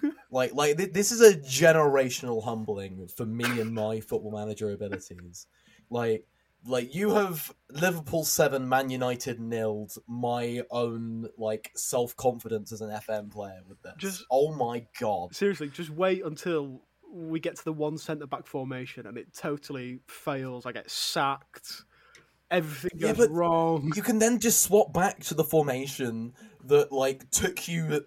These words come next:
Speaker 1: to the championship with a bu-, with a wage budget of one championship standard player.
Speaker 2: Yeah, but the, the real problem that I've got, right, is the fact that every summer I sit there in the corner like Ralph from The Simpsons going, "I'm in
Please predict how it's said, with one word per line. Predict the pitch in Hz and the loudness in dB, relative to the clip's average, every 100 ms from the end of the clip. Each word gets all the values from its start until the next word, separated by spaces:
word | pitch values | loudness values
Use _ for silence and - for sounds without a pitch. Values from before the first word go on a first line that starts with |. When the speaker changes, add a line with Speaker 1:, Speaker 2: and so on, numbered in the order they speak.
| - | -4
Speaker 1:
to | - 156 | -4 -2
the | 151 | -2
championship | - 160 180 170 135 123 117 - 110 107 - - _ _ _ | 0 2 2 -2 -6 -4 -6 -4 -4 -4 -14 -20 _ _ _
with | 147 156 | 0 2
a | 151 | 2
bu-, | 139 175 160 | 4 4 6
with | 165 | 6
a | 156 | 6
wage | 175 202 180 | 6 4 4
budget | 143 131 123 127 147 | 2 2 2 0 4
of | 151 127 | 2 4
one | 143 175 180 180 | 4 6 6 4
championship | - 170 170 180 170 - 175 - | 4 4 2 2 2 2 0 0
standard | - 170 165 170 | 4 4 6 2
player. | - 202 131 - - | 4 4 4 0 -4
Speaker 2:
Yeah, | 208 165 - | -2 -2 -8
but | 180 208 _ _ | -10 -10 _ _
the, | 180 180 165 | -10 -10 -8
the | 170 | -6
real | 170 220 220 | 2 4 4
problem | - 202 185 165 | 2 -2 -2 -6
that | 160 | -4
I've | 156 135 | -2 -2
got, | 147 147 120 | -4 -4 -6
right, | 110 110 113 - _ _ - | -16 -16 -18 -20 _ _ -10
is | 151 139 | -10 -10
the | |
fact | 143 160 160 | -6 -6 -4
that | - | -4
every | 180 180 190 | -4 -2 -4
summer | - - 185 156 135 127 | -4 -2 -2 -4 -10 -8
I | 135 | -8
sit | - - 196 - | -6 -2 -2 -2
there | 165 139 123 - | -6 -4 -6 -6
in | 143 | -6
the | 156 | -6
corner | - - 170 165 123 120 | -6 -2 0 0 -4 -12
like | 131 135 143 | -6 -6 -6
Ralph | 143 160 160 127 | -4 0 0 0
from | - - 147 | -8 -10 -8
The | 135 | -8
Simpsons | - 160 165 - 139 131 | -2 -4 -4 -8 -8 -4
going, | 143 135 135 _ _ | -2 -2 -6 _ _
"I'm | 151 156 156 | -2 0 0
in | 151 | -2